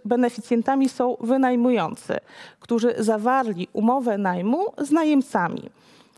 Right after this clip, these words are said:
Ta gwarancja, gwarancja zabezpiecza, y, zobowiązania najemcy wynikające z umowy najmu. Zastępuje ona również kaucję gwarancyjną, y,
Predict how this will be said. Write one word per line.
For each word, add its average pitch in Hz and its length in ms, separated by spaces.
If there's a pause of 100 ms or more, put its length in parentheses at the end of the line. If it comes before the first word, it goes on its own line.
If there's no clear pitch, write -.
(220)
Ta 302 100
gwarancja, 220 840
gwarancja 208 840
zabezpiecza, 220 1080 (920)
y, 214 40
zobowiązania 214 1000 (140)
najemcy 208 600
wynikające 233 880
z - 80
umowy 202 460
najmu. 165 420 (360)
Zastępuje 220 720
ona 214 280
również 208 420
kaucję 277 400
gwarancyjną, 185 880 (500)
y, 208 160